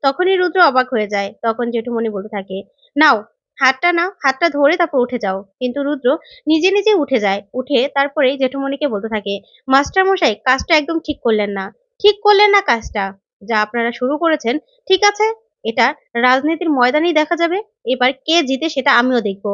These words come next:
আমি কিন্তু ছেড়ে দেব না।" তখন এই কথা শুনে জেঠুমণি হাসতে থাকে। ওইদিকে লাবু, রোহিত, ফুলকি সহ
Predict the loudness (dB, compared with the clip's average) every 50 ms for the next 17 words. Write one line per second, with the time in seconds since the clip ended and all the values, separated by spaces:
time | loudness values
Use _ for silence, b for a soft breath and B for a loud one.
0 | -6 -8 _ _ _ _ 0 2 2 2 2 2 2 2 2 0 2 4 4 4
1 | 4 4 2 0 -2 -4 -6 -8 -10 _ _ _ _ -4 -4 0 -2 0 0 0
2 | -2 0 -2 -2 0 0 -2 -2 0 -2 -2 -2 -4 B B B B B B 0
3 | 0 2 2 2 2 2 2 2 0 -2 -4 -4 -4 -6 -6 -6 -6 -6 -8 -8
4 | -8 -6 -6 -6 -6 -2 -4 -2 -2 0 2 2 2 2 0 0 0 2 2 2
5 | 0 -2 -2 -2 -4 -2 -2 -2 -2 0 0 0